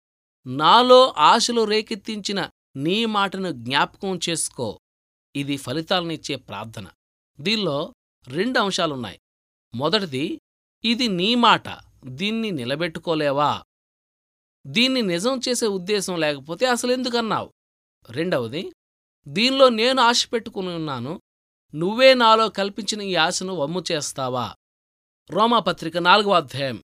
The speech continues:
ఇరవై, ఇరవై ఒకటి వచనాల్లో ఇలా వ్రాయబడి ఉంది, "అవిశ్వాసం వలన దేవుని వాగ్దానము గూర్చి సందేహింపక దేవుని మహిమపరచి, ఆయన వాగ్దానము చేసిన దాన్ని నెరవేర్చుటకు సమర్థుడని రూఢిగా విశ్వసించి,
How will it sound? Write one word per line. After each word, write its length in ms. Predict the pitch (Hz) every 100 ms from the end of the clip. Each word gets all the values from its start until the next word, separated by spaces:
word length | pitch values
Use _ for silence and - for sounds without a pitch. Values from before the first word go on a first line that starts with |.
| -
ఇరవై, 480 | 151 175 214 233 - 143
ఇరవై 280 | 160 180
ఒకటి 300 | 175 160 208
వచనాల్లో 460 | 180 160 170 151 160
ఇలా 240 | 185 156
వ్రాయబడి 360 | 147 131 120 113
ఉంది, 280 | 107 98 87 _ _ _ _ _ _ _ -
"అవిశ్వాసం 840 | 180 262 247 - 247 214 - 196
వలన 380 | 170 156 151 175
దేవుని 560 | 214 131 160 214 233 214
వాగ్దానము 640 | 156 160 190 185 202 196
గూర్చి 380 | 165 165 160 151
సందేహింపక 1040 | 127 131 143 151 170 175 170 175 - 208 233
దేవుని 580 | 139 143 160 170 151
మహిమపరచి, 840 | 135 131 160 190 185 196 196 262 - _ _ _ _ _ -
ఆయన 320 | 151 220 254
వాగ్దానము 800 | 240 165 165 190 151 240 269 269 247
చేసిన 280 | 233 202 214
దాన్ని 340 | 190 185 180
నెరవేర్చుటకు 920 | 143 127 147 202 226 220 - 190 185 170
సమర్థుడని 840 | - 147 175 202 180 185 180 220
రూఢిగా 640 | 156 139 185 202 208 214 202
విశ్వసించి, 840 | 143 143 - 190 - 160 - 233